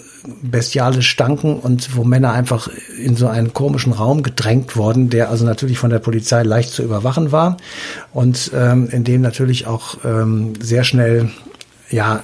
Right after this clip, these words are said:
es ist einfach, das, also ich habe mir das mal erzählen lassen von einem Homosexuellen, das ist einfach widerlich gewesen. Und, ähm, ich habe mal geguckt, neunzehnhundertzweiundsechzig gab es, ähm, einen Regierungsentwurf für ein Strafgesetz,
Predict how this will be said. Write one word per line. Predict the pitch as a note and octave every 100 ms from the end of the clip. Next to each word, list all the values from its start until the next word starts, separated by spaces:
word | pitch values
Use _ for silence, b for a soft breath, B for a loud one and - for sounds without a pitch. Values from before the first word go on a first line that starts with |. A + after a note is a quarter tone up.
| B2
es | B2+
ist | C3
einfach, | - A2+ A#2 A2
das, | A#2 - -
also | A2+
ich | A#2+ C3
habe | C3+
mir |
das | A#2
mal | A#2+
erzählen | A2+ - C3+
lassen | B2+ A#2 B2
von | A#2+ A2
einem | A2 A2
Homosexuellen, | A#2+ A#2+ A#2 A2 G#2+
das | G#2+
ist | A2+
einfach | A#2 G#2 G#2+
widerlich | A#2 G2+ G2 -
gewesen. | F2 F#2 G#2+ E3 - B B B B B B
Und, | - A#2 A#2 -
ähm, | C#3 A#2 A#2
ich | B2
habe | D3 D#3+
mal | B2+
geguckt, | B2+ C3 D#3+ D#3+
neunzehnhundertzweiundsechzig | C#3 B2 A#2 - A#2 A2+ D3 D3 D#3+ B2+
gab | A#2+ C3
es, | B2+ A#2
ähm, | A#2 A#2+ A#2
einen | G#2+ A2+
Regierungsentwurf | A2 A2 D3+ D#3 C3 C#3 A2+ B2 C3
für | - A2+
ein | A2
Strafgesetz, | - - C3 D3+ - B2+ D#3+ D#3+ -